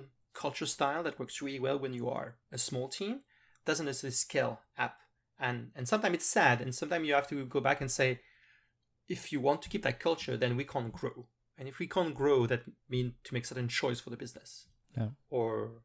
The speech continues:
Speaker 1: or if you want to grow, then you need to accept that the culture, you won't be able to maintain it. I think if you look at some of the, uh, toxic culture that you see,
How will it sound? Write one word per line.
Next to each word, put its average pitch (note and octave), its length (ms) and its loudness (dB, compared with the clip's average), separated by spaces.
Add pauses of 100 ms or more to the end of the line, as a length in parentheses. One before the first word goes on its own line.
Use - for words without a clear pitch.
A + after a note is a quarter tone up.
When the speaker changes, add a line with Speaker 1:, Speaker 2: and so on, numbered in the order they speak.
Speaker 1:
or B2 140 -2
if B2 120 -8
you C#3 80 0
want D#4+ 200 8
to E4+ 60 8
grow, B2 340 6
then A#2 440 0
you C3 80 -8
need B2+ 140 -6
to - 100 -4
accept - 400 0
that A#2+ 160 -4
the B2 100 -6
culture, B2+ 460 0
you A2+ 160 -6
won't B2 160 0
be B2 60 2
able A#2+ 220 -2 (140)
to A2 220 -4 (380)
maintain B2 540 -2
it. A2+ 120 -8 (140)
I B2+ 40 -12
think G3+ 280 0
if F#3 160 -2
you F3 80 0
look E3+ 140 4
at D#3 100 4
some E3 180 2
of D#3+ 160 2
the, C3+ 360 -2 (640)
uh, A#2 200 0 (220)
toxic - 520 -2
culture D3+ 540 2
that C3 220 2
you C3 80 -2
see, B2+ 600 -6